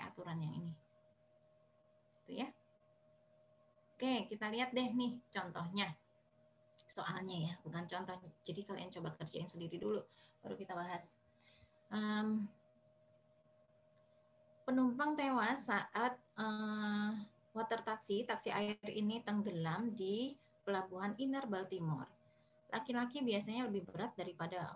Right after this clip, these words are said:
wanita dan anak-anak. Jadi saat memuat taksi air, diasumsikan skenario terburuk di mana semua penumpangnya itu laki-laki. Asumsikan bobot, eh, laki-laki terdistribusi normal. Nah, ini berarti amannya udah dikasih tahu berdistribusi normal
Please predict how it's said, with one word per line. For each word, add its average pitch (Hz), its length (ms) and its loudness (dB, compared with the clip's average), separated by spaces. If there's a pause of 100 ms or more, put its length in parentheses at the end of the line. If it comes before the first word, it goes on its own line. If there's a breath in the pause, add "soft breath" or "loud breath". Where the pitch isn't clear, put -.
wanita 196 320 -2
dan 202 160 0
anak-anak. 165 560 -4
Jadi 202 400 0
saat 233 320 -4
memuat 202 320 0
taksi 190 400 -8
air, 247 400 0 (240)
diasumsikan 208 720 0
skenario 226 480 -2
terburuk 220 480 -2
di 208 80 2
mana 190 240 -2
semua 196 240 -4
penumpangnya 185 560 -6
itu 233 160 -6
laki-laki. 156 560 -4 (560 loud breath)
Asumsikan 233 880 -2
bobot, 202 400 0 (640)
eh, 202 320 2
laki-laki 240 640 0
terdistribusi 208 880 0
normal. 208 800 2
Nah, 196 80 0
ini 180 160 -4
berarti 180 320 -2
amannya 214 400 0
udah 190 160 0
dikasih 180 400 -4
tahu 202 240 -2
berdistribusi 180 560 -4
normal 170 560 -2